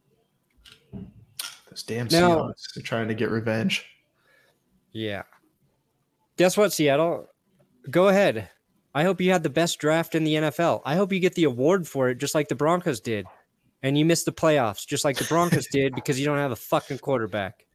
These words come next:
Speaker 2: That said, both Will and I are actually really pulling for Drew Lock. So <laughs> part of me, uh, like, I
Speaker 1: Drew
Speaker 2: wanna see
Speaker 1: Lock
Speaker 2: him
Speaker 1: might be the biggest winner from this draft.
Speaker 2: Yeah,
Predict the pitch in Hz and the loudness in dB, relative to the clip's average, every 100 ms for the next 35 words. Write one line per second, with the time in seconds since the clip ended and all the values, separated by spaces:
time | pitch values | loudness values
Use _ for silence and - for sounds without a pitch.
0 | _ _ _ _ _ _ _ _ _ _ | _ _ _ _ _ _ _ _ _ _
1 | _ _ _ 175 202 - 208 202 156 185 | _ _ _ 4 4 6 4 6 4 4
2 | 165 180 165 151 143 139 147 139 135 120 | 4 4 6 4 4 2 2 0 -4 -2
3 | 127 117 - 131 139 139 - 117 117 110 | -2 -2 -4 -4 -2 -4 -8 -8 -6 -6
4 | 92 127 139 113 107 139 180 - - - | -6 -6 -4 -2 0 0 -2 -10 -10 -2
5 | 135 127 127 - 175 139 131 196 262 269 | 0 2 2 2 2 2 2 6 6 6
6 | 247 240 226 - - - _ - 151 151 | 4 2 0 -6 -20 -20 _ -4 -2 0
7 | 143 165 190 226 240 - - 147 165 156 | 2 4 6 6 6 8 8 8 8 6
8 | 143 143 117 110 123 120 113 120 120 113 | 4 4 2 2 2 2 0 -2 -2 -2
9 | 110 107 107 - 113 110 - 190 190 131 | -4 -6 -6 -2 -2 -2 -2 0 2 0